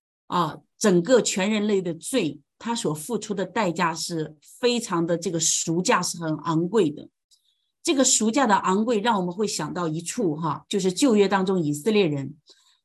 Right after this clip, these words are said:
他们被赎脱离埃及的时候，我们知道当灭命的天使要去击杀那个，啊，埃及的长子的时候，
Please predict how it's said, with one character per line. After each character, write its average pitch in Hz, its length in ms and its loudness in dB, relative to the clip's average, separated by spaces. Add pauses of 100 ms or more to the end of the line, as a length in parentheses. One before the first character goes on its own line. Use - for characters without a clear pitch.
(120)
他 269 180 6
们 233 280 4
被 220 260 2
赎 160 400 -2
脱 208 220 -4
离 190 160 0
埃 202 260 0
及 156 180 -6
的 147 140 -4
时 147 160 -10
候， 143 300 -10 (300)
我 202 120 4
们 208 140 4
知 233 120 -2
道 214 380 2 (340)
当 262 320 6
灭 285 200 6
命 240 180 0
的 170 320 -2 (100)
天 240 240 -2
使 175 280 0
要 190 180 0
去 185 240 -8
击 214 240 -2
杀 196 300 2
那 196 180 -2
个， 156 320 -6 (440)
啊， 160 260 -2 (140)
埃 233 180 4
及 185 200 -2
的 175 140 -2
长 180 240 2
子 196 160 0
的 156 140 -8
时 160 160 -10
候， 151 320 -4